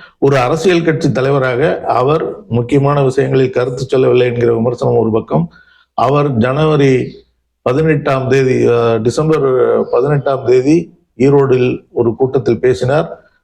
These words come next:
ஒரு, கிட்டத்தட்ட ஒரு மாதம் ஆகிவிட்டது. இதுவரை அவரிடமிருந்து எந்த தகவலும், எந்த அரசியல் குறித்து பேச்சும் அறிக்கையும் எதுவும் இல்லை. அவருடைய கட்சிக்குள், ஆ, செயல்பாடுகள் நடந்து கொண்டிருப்பதாக குழுக்கள் அமைத்துக் கொண்டு அதனுடைய கூட்டங்கள் நடப்பதாக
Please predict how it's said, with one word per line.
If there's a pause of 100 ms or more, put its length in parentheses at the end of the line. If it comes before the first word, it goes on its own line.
ஒரு,
கிட்டத்தட்ட
ஒரு
மாதம்
ஆகிவிட்டது.
இதுவரை
அவரிடமிருந்து
எந்த
தகவலும்,
எந்த
அரசியல்
குறித்து
பேச்சும்
அறிக்கையும்
எதுவும்
இல்லை. (380)
அவருடைய
கட்சிக்குள், (180)
ஆ,
செயல்பாடுகள்
நடந்து
கொண்டிருப்பதாக
குழுக்கள்
அமைத்துக்
கொண்டு
அதனுடைய
கூட்டங்கள்
நடப்பதாக